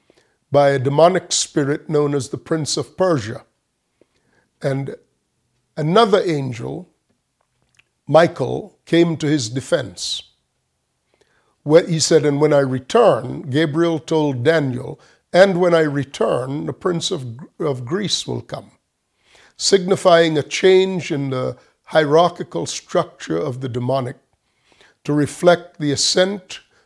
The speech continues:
of that spirit that rules Greece, which, by the way, is the spirit of democracy, triumphing, uh, taking the place of the spirit known as the Prince of Persia, who was indeed a warring spirit.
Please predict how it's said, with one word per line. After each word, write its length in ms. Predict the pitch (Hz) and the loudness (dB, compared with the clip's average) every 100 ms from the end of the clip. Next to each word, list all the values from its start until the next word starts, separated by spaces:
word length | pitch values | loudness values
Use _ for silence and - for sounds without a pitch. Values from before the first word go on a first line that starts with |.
| _ | _
of 140 | 139 131 | -8 -4
that 200 | 135 - | -4 -4
spirit 600 | - - 180 180 180 _ _ 147 | -6 4 6 6 2 _ _ -6
that 160 | 147 | -6
rules 480 | 165 156 170 160 104 | -2 0 0 0 -4
Greece, 640 | 107 139 190 131 - - - | -8 -6 -6 -6 -6 -6 -6
which, 260 | 139 - | -10 -6
by 200 | 135 139 | -2 -2
the 120 | 131 | -2
way, 280 | 123 120 135 - _ _ - | -4 -4 -8 -12 _ _ -8
is 140 | 120 | -6
the 80 | 147 | -6
spirit 420 | - 156 151 135 | -6 -2 -2 -2
of 220 | 127 123 | -6 -8
democracy, 800 | 156 131 151 - 120 - - 165 _ _ _ _ _ _ _ _ _ _ _ _ _ | -4 -2 -2 -4 -12 -10 -12 -14 _ _ _ _ _ _ _ _ _ _ _ _ _
triumphing, 800 | - 185 180 180 170 - 165 175 | -4 2 6 6 2 -2 -4 0
uh, 160 | 170 151 | -2 -2
taking 480 | - 196 202 180 160 | 2 2 2 -4 -4
the 80 | |
place 460 | - 175 165 151 - | -4 0 0 0 -4
of 200 | 175 127 | -6 -8
the 80 | 143 | -8
spirit 520 | - - 147 135 131 - _ _ _ _ _ | -8 -4 -2 -2 -4 -8 _ _ _ _ _
known 200 | 143 147 | -2 0
as 120 | 135 117 | 0 -4
the 80 | |
Prince 340 | - 151 127 - | -4 -4 -2 -6
of 180 | 117 - | -10 0
Persia, 640 | 196 185 120 151 156 - _ _ _ _ | 2 4 2 -2 -2 -6 _ _ _ _
who 140 | 156 | -2
was 340 | 160 143 113 - | 0 0 -2 -6
indeed 400 | 139 135 156 147 | -6 -4 -2 -2
a 40 | |
warring 600 | 131 147 151 143 127 123 | 0 2 4 4 0 -4
spirit. 500 | - - - - - | -6 -8 -12 -14 -18